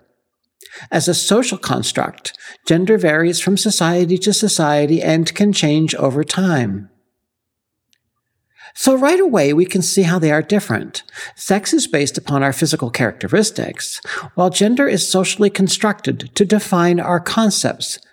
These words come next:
of masculinity and femininity. And those traits or concepts have changed over time. For example, during ancient times, societies typically viewed males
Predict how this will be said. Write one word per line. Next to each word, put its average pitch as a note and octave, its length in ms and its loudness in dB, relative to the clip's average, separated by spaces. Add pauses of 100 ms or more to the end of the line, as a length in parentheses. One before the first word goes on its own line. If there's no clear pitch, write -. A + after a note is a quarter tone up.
(120)
of A#2+ 180 -2
masculinity C3 840 0 (320)
and G3 180 2
femininity. F3+ 880 0 (720)
And G3 140 2
those F3 260 2
traits - 680 -4
or D#3 160 -4
concepts - 540 -2
have D#3 120 -6
changed C3+ 380 0
over B2+ 140 -4
time. F#3 580 -4 (680)
For F#3+ 160 2
example, G3 840 -2
during F3 280 2
ancient A3 380 0
times, - 480 -6 (140)
societies F#3 720 0
typically G#3+ 480 2
viewed D#3 560 2
males D3 580 0